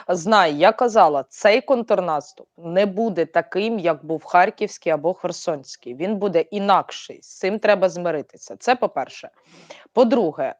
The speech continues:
е, дуже мені подобаються західні аналітики, які гадки не мають, який план у нашого командування. Тому що який план у нашого командування у всій країні знає декілька людей, більше не знає геть ніхто.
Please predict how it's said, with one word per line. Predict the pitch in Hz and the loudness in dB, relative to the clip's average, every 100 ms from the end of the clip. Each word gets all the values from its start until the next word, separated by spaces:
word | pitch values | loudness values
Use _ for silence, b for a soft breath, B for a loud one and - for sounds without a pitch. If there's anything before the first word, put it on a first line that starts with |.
| - | 0
е, | 180 180 175 | 4 6 4
дуже | 170 254 247 | 2 -2 -2
мені | 220 220 | -2 -2
подобаються | 214 202 190 175 165 156 - 165 - | -2 -2 0 2 0 -2 -2 -2 0
західні | 185 196 180 - 160 151 156 156 147 - | 0 2 2 -2 -10 -10 -10 -8 -10 -6
аналітики, | 190 190 214 330 - 254 175 156 147 | -4 -4 -4 -6 -6 -6 -4 -4 -4
які | 165 175 208 | -6 -6 -2
гадки | 190 214 202 180 | 2 2 0 -8
не | 165 | -6
мають, | 196 302 233 - | -2 0 0 -4
який | 160 202 | -6 -6
план | - 190 233 | 0 2 4
у | 170 | 2
нашого | 180 196 180 175 | -4 -4 -8 -6
командування. | 190 190 170 143 139 131 117 - | -2 2 2 0 -8 -10 -12 -12
Тому | 175 185 | -8 -4
що | 185 | -2
який | 180 202 | 0 -2
план | 196 196 180 | 0 0 0
у | |
нашого | 170 160 165 160 | -4 -4 -4 -4
командування | 190 320 359 214 175 170 156 | 2 2 2 2 0 0 -4
у | 175 | -4
всій | 190 - 220 | -8 -10 -4
країні | 185 202 311 247 175 | 0 2 2 0 -4
знає | 185 220 | 0 0
декілька | 185 208 190 175 180 | 0 -2 -4 -4 -4
людей, | 190 175 143 139 | -2 -2 -2 -2
більше | 180 - 185 | -6 -6 -4
не | 190 | -4
знає | 180 262 247 | 0 2 2
геть | 175 226 - | 4 0 0
ніхто. | 214 - - | -8 -8 -12